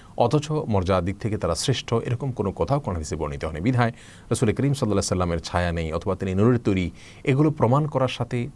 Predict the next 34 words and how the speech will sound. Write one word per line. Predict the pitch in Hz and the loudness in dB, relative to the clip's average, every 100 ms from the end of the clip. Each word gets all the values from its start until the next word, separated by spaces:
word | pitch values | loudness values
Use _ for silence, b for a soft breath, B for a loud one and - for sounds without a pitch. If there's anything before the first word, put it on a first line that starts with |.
| - | -4
তার | 85 | -2
মর্যাদার | 82 76 107 104 101 | -2 -2 -2 -2 -2
বিষয়টি | 82 - 85 85 80 - B - | -4 -4 -4 -4 -6 -10 B -2
মোটেও | 90 95 139 | 0 0 0
সম্পর্কযুক্ত | - 92 78 71 71 69 | -2 -4 -4 -6 -6 -6
নয়। | 76 85 - B B B B | -4 -4 -4 B B B B
সুপ্রিয় | - 123 196 | -2 2 4
দর্শক, | 190 - 120 - | 4 2 0 2
অতএব | 117 147 131 | 0 4 4
আমরা | 127 | 4
জানলাম | 113 95 87 143 | 2 2 0 -2
যে | 117 87 87 | -2 -2 -2
রাসূল | 101 - 107 | -2 -2 -2
করিম | - 131 139 | -2 0 0
সাল্লাল্লাহু | - 104 101 95 | 2 2 4 2
আলাইহি | 98 | 0
সাল্লামের, | 110 107 104 107 101 - B B - | 0 2 2 0 -2 -8 B B -4
আহ, | 85 82 | -2 -2
শরীরের | - 110 107 | 2 4 4
কোনো | 98 98 98 | 2 -2 -2
ছায়া | - 113 139 | 2 2 2
পড়তো | 123 98 85 | 0 -2 0
না, | 110 180 | -2 0
এ | 101 | 0
মর্মে | 95 90 85 82 | 0 0 0 -2
যে | 120 92 | -6 -2
বর্ণনাগুলো | 82 90 95 104 110 | 0 2 2 2 2
পাওয়া | 117 120 | 2 0
যায় | 135 | -2
সেগুলো | - 87 82 | -4 -2 -2
সম্পূর্ণ | - 82 80 78 | -4 -6 -4 -4
জাল | 73 85 85 | 0 0 0
এবং | 82 | -2
ভিত্তিহীন। | 82 - 110 107 | -4 -2 2 2